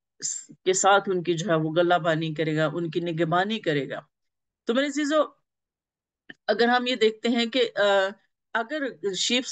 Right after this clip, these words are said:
जिस तरह से कि अगर शीप को जो है वो हिफाजत ना की जाए तो हम सब जानते हैं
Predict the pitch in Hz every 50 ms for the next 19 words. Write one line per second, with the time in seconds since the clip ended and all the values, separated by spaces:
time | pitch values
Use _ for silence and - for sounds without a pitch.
0 | - 196 - 226 226 - - 226 220 226 226 214 214 226 220 190 165 165 131 180
1 | 202 190 208 220 208 220 - - 233 254 262 247 _ 196 196 190 185 175 185 196
2 | 214 185 185 180 190 196 190 180 180 202 175 175 180 190 190 - 196 202 214 220
3 | 214 202 180 170 170 175 165 180 185 196 175 175 175 - 185 175 165 160 175 180
4 | 185 180 175 185 185 196 156 156 151 156